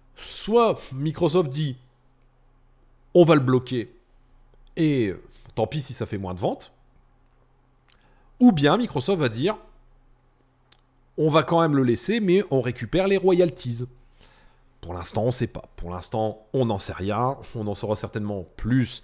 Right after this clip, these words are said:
dans les jours à venir et peut-être même dans les heures à venir. Mais ce qui est sûr, c'est que ce rachat fait extrêmement mal. Extrêmement mal. Que l'on aime ou pas Activision, que l'on aime ou pas Microsoft, là, clairement,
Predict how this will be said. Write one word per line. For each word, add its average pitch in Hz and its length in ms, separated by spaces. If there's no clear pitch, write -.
dans 113 180
les 120 260
jours 110 300
à 113 60
venir 131 240
et 101 40
peut-être 127 200
même 143 160
dans 117 80
les 101 340
heures 160 200
à 107 40
venir. 98 340
Mais 127 180
ce - 100
qui 180 100
est 156 40
sûr, 156 220
c'est - 200
que - 60
ce - 120
rachat 113 380
fait - 260
extrêmement 117 920
mal. 78 280
Extrêmement 131 880
mal. 120 340
Que 165 120
l'on 156 240
aime 196 180
ou 208 60
pas 202 120
Activision, 156 880
que - 100
l'on 117 200
aime 180 160
ou 214 60
pas 185 120
Microsoft, 151 840
là, 131 200
clairement, 135 600